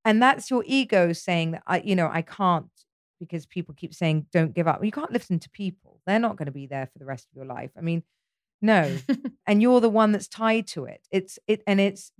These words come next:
Speaker 1: being tied to a business. A business has, and a business takes a life of its own. And having been through quite a lot with my businesses as a director, as a C E O, when things do happen that go wrong,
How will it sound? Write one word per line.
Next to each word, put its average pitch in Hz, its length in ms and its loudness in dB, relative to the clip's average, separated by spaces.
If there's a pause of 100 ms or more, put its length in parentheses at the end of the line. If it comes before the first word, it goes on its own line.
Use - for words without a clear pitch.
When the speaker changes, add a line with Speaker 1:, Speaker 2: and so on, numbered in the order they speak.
Speaker 1:
being 208 280 2
tied 196 420 -2
to 151 100 -8
a 139 40 -8
business. 143 380 -16
A 170 40 -10
business 190 460 -2 (500)
has, 202 320 4
and 196 140 4
a - 20 2
business 240 580 -2
takes 214 440 -4
a 196 60 0
life 190 400 2
of 175 120 -4
its 180 180 -4
own. 147 240 0
And 160 100 -6
having 220 340 0
been 240 300 -2
through 196 220 0
quite 185 340 -2
a - 40 -6
lot 185 180 2
with 170 140 -2
my 165 220 0
businesses 190 560 -8
as 165 180 -8
a 165 60 -6
director, 196 520 -2
as 160 220 -2
a 156 60 -10
C 196 380 -6
E 175 60 6
O, 185 260 4 (500)
when 220 360 6
things 233 360 2
do 269 300 6
happen 147 440 -2
that - 140 -8
go 151 180 -2
wrong, 139 480 -8